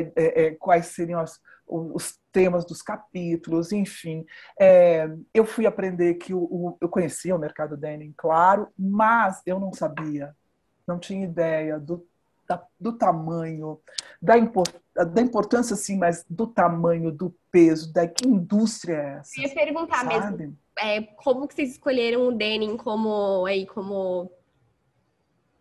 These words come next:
Speaker 2: protagonista do
Speaker 1: Como
Speaker 2: livro?
Speaker 1: tema? Como tema.
Speaker 2: Como
Speaker 1: Por
Speaker 2: tema.
Speaker 1: quê?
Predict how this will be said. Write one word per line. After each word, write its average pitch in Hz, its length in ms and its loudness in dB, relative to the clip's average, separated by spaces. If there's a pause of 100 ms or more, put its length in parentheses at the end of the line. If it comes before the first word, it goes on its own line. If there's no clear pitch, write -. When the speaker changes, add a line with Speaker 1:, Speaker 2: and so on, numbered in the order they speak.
(420)
Speaker 2:
protagonista 311 880 2
do 220 80 -4
Speaker 1:
Como 240 100 8
Speaker 2:
livro? 226 200 4
Speaker 1:
tema? 233 680 6
Como 220 260 4
tema. 151 300 0
Speaker 2:
Como 254 140 -4
Speaker 1:
Por 277 100 -6
Speaker 2:
tema. 254 220 4
Speaker 1:
quê? 156 340 0